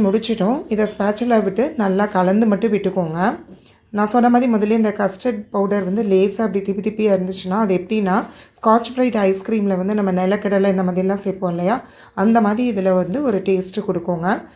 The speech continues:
So இப்போ இதை வந்து நான் ஒரு பவுல்ல வந்து ஊத்தி ஃப்ரீசர்ல வைக்க போறேன். குறைஞ்சது பத்து மணி நேரமாவது ஃப்ரீசர்ல இருக்கணுங்க. அப்படியே ஃப்ரீசர்ல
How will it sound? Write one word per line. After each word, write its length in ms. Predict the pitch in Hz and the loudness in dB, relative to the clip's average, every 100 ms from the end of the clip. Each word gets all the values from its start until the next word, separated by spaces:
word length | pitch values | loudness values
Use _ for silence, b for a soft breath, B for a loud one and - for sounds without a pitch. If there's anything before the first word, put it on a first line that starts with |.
| B B _ | B B _
So 120 | - 214 | 2 2
இப்போ 120 | 208 220 | 4 2
இதை 100 | 208 | 2
வந்து 160 | 196 254 | 0 0
நான் 120 | 226 185 | 2 2
ஒரு 100 | 180 | 4
பவுல்ல 380 | 180 185 214 208 180 | 2 2 2 0 -2
வந்து 200 | 175 240 359 b b b - | -2 -4 -6 b b b -4
ஊத்தி 340 | 214 214 254 381 b b b - | -4 0 -2 -2 b b b -2
ஃப்ரீசர்ல 520 | 254 247 233 196 214 196 | 2 2 2 2 2 0
வைக்க 160 | 196 202 | 0 -4
போறேன். 260 | 180 170 269 B B B - | -2 -2 -4 B B B 2
குறைஞ்சது 420 | 247 277 294 285 220 | 4 4 2 4 2
பத்து 160 | 202 226 | 2 0
மணி 160 | 233 214 | 0 2
நேரமாவது 380 | 208 220 220 247 | 0 2 0 0
ஃப்ரீசர்ல 480 | 240 220 208 220 202 180 | 0 -2 0 0 0 0
இருக்கணுங்க. 440 | 185 190 190 170 180 302 B B B B - | 0 -2 -2 -2 -2 -4 B B B B -6
அப்படியே 240 | 190 233 226 | -2 0 -2
ஃப்ரீசர்ல 460 | 233 220 208 220 | -2 0 2 2